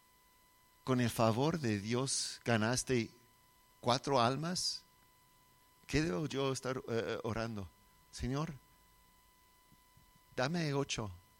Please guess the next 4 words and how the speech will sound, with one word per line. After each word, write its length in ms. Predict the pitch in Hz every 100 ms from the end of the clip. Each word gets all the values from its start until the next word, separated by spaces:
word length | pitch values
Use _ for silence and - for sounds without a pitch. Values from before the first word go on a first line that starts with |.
| _ _ _ -
ese 180 | 98 104
año. 260 | 85 87 85 _ _ _ _ _ _ _ _ -
Dame 220 | 151 185
más. 680 | 180 180 156 - - - -